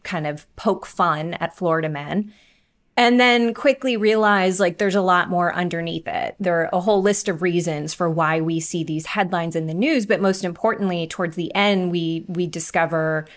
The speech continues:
the Sunshine Act, um, and we end up kind of landing in this, this place of, you know, it's,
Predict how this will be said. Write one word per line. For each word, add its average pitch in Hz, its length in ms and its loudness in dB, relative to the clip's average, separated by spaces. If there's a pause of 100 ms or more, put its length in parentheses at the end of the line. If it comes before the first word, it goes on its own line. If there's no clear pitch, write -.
(180)
the 185 80 -4
Sunshine 220 540 0
Act, - 420 -8 (320)
um, 165 480 0
and 175 640 0
we 196 320 -2
end 185 120 2
up 185 100 -4
kind 190 180 -2
of 180 80 -4
landing 170 380 -2
in 165 100 -4
this, 165 220 -4 (100)
this 180 220 -6
place 185 480 -2
of, 160 520 0 (260)
you 185 120 -4
know, 156 320 -4
it's, - 440 -4